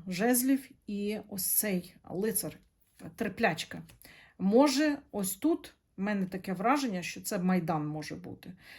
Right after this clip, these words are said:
Колись капля, ем, дивіться, народ терпить, терпить, терпить, але остання крапля, м, тут, в принципі, десяточка монет, так, колись приходить кінець. Тобто народ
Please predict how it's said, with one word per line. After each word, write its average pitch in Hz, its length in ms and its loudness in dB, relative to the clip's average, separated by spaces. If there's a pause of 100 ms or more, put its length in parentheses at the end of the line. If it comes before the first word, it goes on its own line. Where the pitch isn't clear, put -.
(260)
Колись 269 520 6
капля, 226 540 2 (240)
ем, 202 520 -2
дивіться, 190 500 0 (160)
народ 220 540 4
терпить, 247 520 6
терпить, 226 460 4
терпить, 180 480 0
але 226 360 2
остання 277 580 4
крапля, 175 540 -2 (460)
м, 165 480 -10 (140)
тут, 226 220 -4
в - 80 -14
принципі, 214 640 2
десяточка 170 760 2
монет, 165 380 -2 (160)
так, 240 280 -4
колись 254 400 4
приходить 196 580 -4
кінець. 147 540 -6 (480)
Тобто 196 400 -2
народ 202 560 6